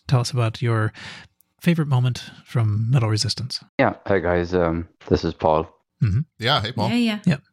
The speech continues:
Speaker 4: Hi, hi.
Speaker 2: Um, my name is Paul
Speaker 1: Yep.
Speaker 2: from Ireland.
Speaker 1: Mm-hmm.
Speaker 2: Um, yeah. So favorite moment of Metal Resistance. Um,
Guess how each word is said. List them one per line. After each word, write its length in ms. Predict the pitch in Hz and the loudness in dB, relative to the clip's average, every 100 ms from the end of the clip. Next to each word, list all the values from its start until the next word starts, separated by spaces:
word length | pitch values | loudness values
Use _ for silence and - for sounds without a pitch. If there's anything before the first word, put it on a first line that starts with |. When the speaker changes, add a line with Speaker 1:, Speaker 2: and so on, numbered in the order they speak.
| _ | _
Speaker 4:
Hi, 120 | - 277 | -6 -4
hi. 360 | 208 202 196 _ _ _ | -2 -4 -6 _ _ _
Speaker 2:
Um, 380 | - 78 80 85 - | -2 0 0 -4 -2
my 120 | 82 | 0
name 120 | 80 | 0
is 100 | 78 | 0
Paul 260 | - 87 85 | 0 0 0
Speaker 1:
Yep. 100 | 90 | 0
Speaker 2:
from 200 | 95 82 | -2 0
Ireland. 360 | 82 90 98 - - | 2 0 -4 -6 0
Speaker 1:
Mm-hmm. 280 | 113 143 - | 0 0 -2
Speaker 2:
Um, 440 | 95 90 87 87 87 - _ _ | -2 0 0 -2 -6 -18 _ _
yeah. 200 | 135 110 | 0 0
So 180 | 85 98 | 0 -2
favorite 320 | 98 127 110 | 0 0 0
moment 440 | - 113 104 98 - | 0 0 0 -2 -2
of 460 | - 92 87 82 - - | 0 2 0 -2 -8 -4
Metal 280 | 92 90 85 | -2 0 0
Resistance. 800 | 85 85 82 87 80 78 - - - | -2 -2 -2 0 0 -2 -8 -12 -4
Um, 480 | 87 85 82 82 | 0 2 2 0